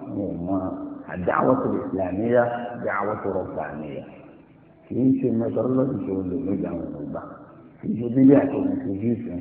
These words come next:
Wọ́n bá gbà pẹ̀lú bídíà ìgbà ara mi náà, ẹ̀sìn òye wọn náà.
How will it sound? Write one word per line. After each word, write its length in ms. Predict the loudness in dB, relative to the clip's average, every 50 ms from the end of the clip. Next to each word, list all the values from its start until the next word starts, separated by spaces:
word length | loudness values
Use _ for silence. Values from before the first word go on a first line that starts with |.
| -10 -10 -2 4 6 6 6 6 2
Wọ́n 180 | 0 0 4 6
bá 120 | 8 8
gbà 240 | 8 8 6 6 6 4 4 -2 -6 -8 -8 -10 -10 -10
pẹ̀lú 240 | -8 -6 -4 -2 -2
bídíà 380 | -2 0 0 2 2 2 2 2 0 -2 -6 -8 -10 -12 -14 -16 -18 -16
ìgbà 300 | -14 -14 -10 -6 -4 -2
ara 220 | 0 0 0 0 -2
mi 120 | -2 -4 -6
náà, 200 | -6 -6 -6 -6 -8 -12 -14 -16 -16 -18 -20 -20 -20 -20
ẹ̀sìn 280 | -18 -18 -18 -14 -12
òye 220 | -12 -10 -8 -6 -6
wọn 180 | -4 -4 -4
náà. 120 | -6 -8